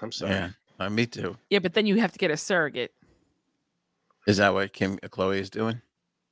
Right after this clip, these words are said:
Speaker 3: Yep. She probably, she, she, yeah, I definitely
Speaker 1: If,
Speaker 3: think that she froze.
Speaker 1: if you're ste-, uh, here's a question for you. If you're sterilized as a woman, does that mean you can't hold a pregnancy, or you can't
Speaker 3: You
Speaker 1: be-,
Speaker 3: can't.
Speaker 1: it means you can't become pregnant.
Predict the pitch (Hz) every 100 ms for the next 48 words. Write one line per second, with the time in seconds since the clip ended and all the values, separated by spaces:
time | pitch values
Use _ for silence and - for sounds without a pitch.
0 | _ _ _ _ - - _ _ _ _
1 | _ _ - 285 247 180 147 - 185 _
2 | _ - 139 - _ 175 165 131 185 196
3 | - 135 - - - 156 123 - - -
4 | 135 - - - _ _ - 170 180 190
5 | - - 160 139 131 - 160 123 - 92
6 | - 92 87 85 151 156 156 - - -
7 | 151 113 95 104 104 92 101 113 117 85
8 | 80 _ _ _ _ _ _ _ _ _
9 | _ _ _ - 104 120 123 127 123 113
10 | - - 127 113 - 127 147 151 156 156
11 | 160 - 165 110 104 120 110 208 226 190
12 | 147 180 196 165 - 170 131 - - 131
13 | - 87 -